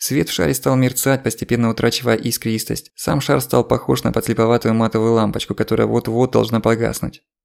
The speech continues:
Пальцы вновь выложили на стол карты. «У вас много имён. Не произнеся вслух, назовите то, что дала вам мать», с мягкой настойчивостью произнёс голос.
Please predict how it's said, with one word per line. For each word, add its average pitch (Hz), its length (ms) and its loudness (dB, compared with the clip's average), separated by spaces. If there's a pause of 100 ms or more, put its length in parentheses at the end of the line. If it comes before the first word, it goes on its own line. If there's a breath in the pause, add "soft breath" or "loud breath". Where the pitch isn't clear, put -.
(500)
Пальцы 139 520 2
вновь 123 320 4
выложили 113 380 4
на 110 120 4
стол 110 260 -2
карты. - 460 -6 (880)
«У 117 140 2
вас 147 240 2
много 131 320 0
имён. 127 580 0 (600)
Не 131 180 4
произнеся 135 580 2
вслух, 156 380 -2
назовите 127 500 0
то, 147 220 0
что 139 160 -4
дала 117 300 2
вам 117 160 2
мать», 113 340 -2 (460)
с - 120 -6
мягкой 120 300 0
настойчивостью 117 640 -2
произнёс 110 420 2
голос. 113 460 -4